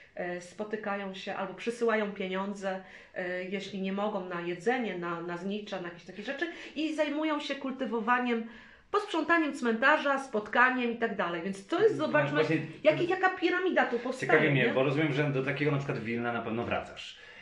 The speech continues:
Speaker 2: I
Speaker 1: Wielokrotnie.
Speaker 2: i czy właśnie to, ta obecność w tym teoretycznie wirtualnym,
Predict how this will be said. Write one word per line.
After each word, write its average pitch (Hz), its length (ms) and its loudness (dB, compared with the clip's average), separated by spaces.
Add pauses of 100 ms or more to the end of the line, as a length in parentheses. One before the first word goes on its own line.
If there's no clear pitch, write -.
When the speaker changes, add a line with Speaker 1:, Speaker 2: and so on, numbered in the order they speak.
(160)
Speaker 2:
I 123 360 2
Speaker 1:
Wielokrotnie. 254 680 2
Speaker 2:
i 135 380 2
czy 131 140 2
właśnie 135 960 2 (260)
to, 117 560 4
ta 110 140 -2
obecność 110 880 -2
w - 40 -20
tym 113 480 -8
teoretycznie 104 500 -4
wirtualnym, 107 1000 -2